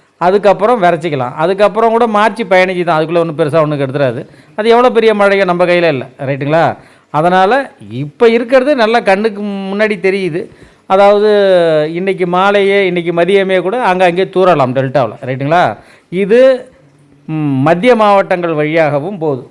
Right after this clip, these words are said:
அதாவது, மேற்கு காற்றும் கிழக்கு காற்றும் சந்திக்கும் இடம் மத்திய மாவட்டங்கள், திருச்சி, கோயமுத்தூர். அதாவது, மேப்ல காட்டுறத பார்த்தா, ஆ, ஒட்டுமொத்த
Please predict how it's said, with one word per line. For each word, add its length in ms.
அதாவது, 760
மேற்கு 580
காற்றும் 800
கிழக்கு 440
காற்றும் 440
சந்திக்கும் 560
இடம் 480
மத்திய 460
மாவட்டங்கள், 600
திருச்சி, 840
கோயமுத்தூர். 880
அதாவது, 400
மேப்ல 260
காட்டுறத 380
பார்த்தா, 420
ஆ, 800
ஒட்டுமொத்த 840